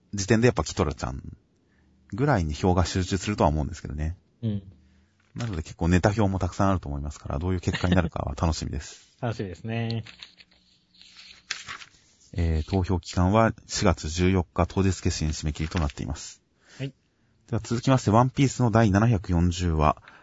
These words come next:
Speaker 1: えー、今回はおもちゃの兵隊さんルフィに合流し、ウソップは逃亡しました回でした。
Speaker 2: は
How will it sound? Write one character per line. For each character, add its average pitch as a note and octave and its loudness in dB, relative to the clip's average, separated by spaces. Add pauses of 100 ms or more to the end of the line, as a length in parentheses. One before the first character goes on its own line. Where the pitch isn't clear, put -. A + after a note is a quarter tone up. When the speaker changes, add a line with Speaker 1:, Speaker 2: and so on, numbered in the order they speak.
(460)
Speaker 1:
え F#2+ 2
ー、 - 2
今 B2 0
回 G#2 4
は G#2+ 4
お A2 2
も C3+ 2
ち - 0
ゃ C#3+ 4
の G#2+ 4
兵 F2+ 4
隊 F2+ 2
さ F2+ -2
ん E2+ 0
ル G2 0
フ - -4
ィ A2 0
に F#2 4
合 E2 0
流 D2 -2
し、 A#2+ 2
ウ G#2+ -2
ソ G#2+ 0
ッ - 0
プ - 0
は G2+ 2
逃 F#2+ 2
亡 F#2 0
し - -6
ま F2 -2
し - -6
た F2 -2
回 C#2 -4
で - -18
し - -14
た。 - -10
Speaker 2:
は - -20